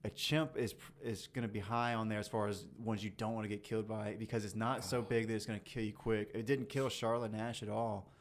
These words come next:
Speaker 1: but it's gonna do some
Speaker 2: It's got a smaller
Speaker 1: some
Speaker 2: mouth, but it's
Speaker 1: yeah.
Speaker 2: got just as sharp fangs,
Speaker 1: And,
Speaker 2: and
Speaker 1: and
Speaker 2: it's
Speaker 1: it's,
Speaker 2: got
Speaker 1: it's because it's so much,
Speaker 2: just as
Speaker 1: it's so
Speaker 2: powerful.
Speaker 1: much like, I mean, it's a primate, it's so much like a
Speaker 2: Yeah.
Speaker 1: person. It's like another human being just gouging your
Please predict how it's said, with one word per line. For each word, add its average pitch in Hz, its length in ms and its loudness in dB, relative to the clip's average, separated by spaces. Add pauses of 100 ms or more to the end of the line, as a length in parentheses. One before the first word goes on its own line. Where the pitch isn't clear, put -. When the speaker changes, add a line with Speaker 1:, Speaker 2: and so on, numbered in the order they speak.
(300)
Speaker 1:
but 101 120 0
it's 110 160 2
gonna 107 160 0
do 104 160 0
some 101 400 -6
Speaker 2:
It's - 120 -8
got 117 100 2
a 98 40 0
smaller 110 360 4
Speaker 1:
some 104 80 4
Speaker 2:
mouth, 104 380 4 (100)
but 95 100 0
it's 104 80 2
Speaker 1:
yeah. 101 80 4 (220)
Speaker 2:
got 110 100 -10
just 113 280 2
as 101 60 0
sharp 101 380 2 (540)
fangs, 202 260 0
Speaker 1:
And, 101 120 2
Speaker 2:
and - 100 0
Speaker 1:
and 117 100 2
Speaker 2:
it's 90 140 0
Speaker 1:
it's, - 100 -2
Speaker 2:
got 85 300 0
Speaker 1:
it's - 80 -14
because 143 360 0
it's 135 120 -2
so 139 140 0
much, 135 100 2
Speaker 2:
just 107 120 0
as - 60 -8
Speaker 1:
it's 113 100 0
so 104 60 6
Speaker 2:
powerful. 135 340 6
Speaker 1:
much 139 220 2
like, 117 320 0
I - 20 -4
mean, 107 120 0
it's 104 100 -4
a 110 60 -6
primate, 113 500 2
it's 107 100 -4
so 120 60 0
much 107 120 -2
like 110 160 2
a - 20 2
Speaker 2:
Yeah. 101 120 2
Speaker 1:
person. 120 300 2
It's 107 260 -2
like 127 280 -2
another 123 340 2
human 127 240 0
being 127 220 2
just 104 180 -6 (140)
gouging 143 440 -4
your 117 140 -4